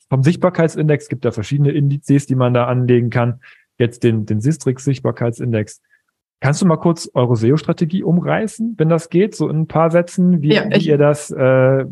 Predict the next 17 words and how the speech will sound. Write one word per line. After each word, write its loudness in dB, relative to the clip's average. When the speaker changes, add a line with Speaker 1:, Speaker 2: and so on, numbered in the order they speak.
Speaker 1:
keine 0
Ahnung, -2
wie 0
ihr 2
die, -4
auf 0
die -4
Keywords 0
kommt, 2
wie 0
ihr 4
den -2
Content 0
entwickelt -4
und -6
so -6
weiter? -4